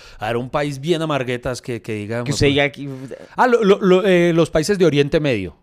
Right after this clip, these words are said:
Speaker 1: O sea,
Speaker 2: No, no, no, pero hablemos,
Speaker 1: ah, ¿de
Speaker 2: empecemos por
Speaker 1: Latinoamérica?
Speaker 2: América.
Speaker 1: Ah, por, por
Speaker 2: Latinoamérica.
Speaker 1: A ver, ¿quiénes no? Pues Venezuela, no creo que tengan muchos motivos para celebrar <laughs> en la actualidad. Por
Speaker 2: Y usted, ya, no, pero mire que se, Venezuela ya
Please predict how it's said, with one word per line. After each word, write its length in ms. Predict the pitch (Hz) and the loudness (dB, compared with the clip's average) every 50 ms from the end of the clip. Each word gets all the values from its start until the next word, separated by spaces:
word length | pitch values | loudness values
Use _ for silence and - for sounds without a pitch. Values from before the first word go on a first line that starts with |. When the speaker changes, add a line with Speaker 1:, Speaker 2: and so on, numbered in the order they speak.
| _ _ _ _ _ _ | _ _ _ _ _ _
Speaker 1:
O 40 | _ | _
sea, 120 | - - 202 | -2 0 0
Speaker 2:
No, 60 | 208 | 0
no, 100 | 202 190 | 2 2
no, 160 | 185 170 131 | 2 2 2
pero 240 | 160 147 139 131 113 | 2 2 2 2 2
hablemos, 600 | 135 135 139 139 143 151 165 165 156 - - _ - | 2 0 0 0 -2 -4 -6 -8 -10 -16 -16 _ -6
Speaker 1:
ah, 140 | 143 165 165 | -2 0 2
¿de 60 | 151 | 2
Speaker 2:
empecemos 220 | 143 - - - 143 | 2 2 2 2 4
por 120 | 127 - | 4 4
Speaker 1:
Latinoamérica? 140 | 139 165 151 | 4 2 2
Speaker 2:
América. 340 | 143 151 139 135 - - 110 | 2 2 0 0 -4 -4 -4
Speaker 1:
Ah, 100 | 139 139 | -4 -2
por, 160 | 120 127 117 | -2 -4 -6
por 80 | 113 131 | -4 -4
Speaker 2:
Latinoamérica. 680 | 127 123 139 127 131 131 127 127 117 110 - 104 92 - | -4 -4 -4 -4 -4 -4 -4 -4 -4 -6 -6 -10 -10 -8
Speaker 1:
A 120 | 110 110 | -6 -4
ver, 220 | 117 117 110 101 - | -4 -4 -6 -6 -8
¿quiénes 340 | - 127 117 127 131 131 131 | -8 -8 -6 -6 -8 -8 -8
no? 220 | 139 135 135 127 | -6 -8 -6 -8
Pues 320 | 139 147 - - 139 135 | -10 -12 -8 -8 -8 -6
Venezuela, 580 | 120 131 123 120 113 110 113 113 120 143 151 151 143 | -4 -6 -6 -6 -8 -6 -6 -4 -4 -4 -6 -8 -10
no 360 | 151 135 123 120 120 120 123 | -12 -14 -12 -12 -12 -12 -10
creo 140 | 120 - 131 | -10 -10 -10
que 80 | 127 127 | -8 -10
tengan 220 | 123 110 113 117 | -10 -10 -10 -10
muchos 160 | 123 117 131 | -8 -8 -8
motivos 260 | 123 120 - 117 107 - | -8 -6 -6 -8 -8 -6
para 140 | - 117 | -6 -6
celebrar 320 | 120 117 110 107 104 101 - | -6 -6 -6 -8 -8 -8 -4
<laughs> 40 | - | -2
en 260 | 165 151 123 147 143 - | -2 0 0 -2 -2 -4
la 80 | 170 | -6
actualidad. 380 | 160 - 170 165 135 117 101 104 | -10 -8 -6 -6 -4 -6 -6 -8
Por 120 | 113 110 - _ _ _ _ _ _ _ _ _ _ _ _ _ | -10 -14 -16 _ _ _ _ _ _ _ _ _ _ _ _ _
Speaker 2:
Y 60 | 104 | -18
usted, 320 | 101 90 - 92 92 92 69 | -16 -14 -14 -14 -14 -14 -16
ya, 120 | 90 85 | -18 -18
no, 300 | 76 80 82 85 82 78 | -18 -20 -20 -20 -20 -16
pero 140 | - 104 107 | -14 -14 -12
mire 180 | 110 101 95 - | -12 -12 -12 -14
que 120 | - 107 | -14 -14
se, 360 | - - 104 90 85 85 - _ | -14 -14 -14 -16 -18 -20 -20 _
Venezuela 720 | _ 76 85 95 95 95 90 - 95 87 82 85 87 92 | _ -20 -18 -16 -14 -14 -14 -14 -14 -12 -12 -12 -12 -12
ya 500 | 92 98 98 98 101 98 95 98 95 | -12 -12 -12 -12 -12 -12 -14 -14 -16